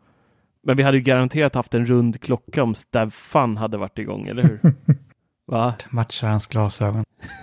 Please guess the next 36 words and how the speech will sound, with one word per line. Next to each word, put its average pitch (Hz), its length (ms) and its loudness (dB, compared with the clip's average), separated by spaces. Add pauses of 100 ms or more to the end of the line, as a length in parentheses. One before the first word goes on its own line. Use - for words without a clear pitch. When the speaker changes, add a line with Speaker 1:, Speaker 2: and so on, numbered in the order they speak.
Speaker 1:
<laughs> - 840 -6
Ja. 117 400 4 (1700)
Ja. - 340 2 (420)
Nej. 113 160 2 (280)
Speaker 3:
Ja. 117 80 -6
Men 127 100 -6 (260)
Speaker 1:
Nej, 110 120 -2
Speaker 3:
samtidigt 127 320 2
Speaker 1:
det 196 60 2
är 208 40 6
Speaker 3:
tänker 185 240 2
jag 117 140 0
Speaker 1:
fint. 135 140 -10
Speaker 3:
lite 127 260 -8
så - 100 -6
här, 123 60 0
tänker 117 280 -2
jag 127 40 0
att - 40 -6
det 123 80 -2
inte 120 180 -6
skulle 120 320 0
vara 151 200 2
så 107 280 0
mycket 107 300 0
annorlunda 104 380 2
ändå. 113 280 2 (840)
Med 131 140 2
tanke 117 220 4
på, 113 240 4 (840)
de 127 120 2
har 120 60 6
gått 135 200 4
på - 80 -4
samma 104 280 4
väg. 113 260 0